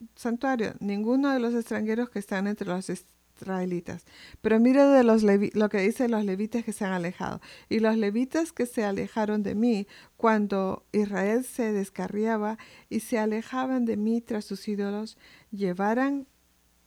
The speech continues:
el castigo de su iniquidad. Serán servidores de mis, de mi santuario, encargados de las puertas del templo,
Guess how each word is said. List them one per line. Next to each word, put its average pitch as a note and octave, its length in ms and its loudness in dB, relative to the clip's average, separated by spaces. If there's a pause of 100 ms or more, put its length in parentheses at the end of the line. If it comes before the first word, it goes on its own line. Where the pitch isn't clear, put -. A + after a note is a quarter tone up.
(160)
el G#3 220 -4
castigo A#3+ 480 -2
de B3 100 0
su A#3+ 140 -4
iniquidad. F#3+ 560 -4 (1400)
Serán A3+ 400 2
servidores A3+ 600 -2
de A#3+ 100 -2
mis, A3 260 -2 (180)
de F#3+ 240 -6
mi G3 100 -2
santuario, A3+ 560 -4
encargados G3+ 640 0
de G#3+ 100 -2
las F#3+ 140 -6
puertas A3+ 400 -2
del A#3 160 0
templo, D#4+ 440 -4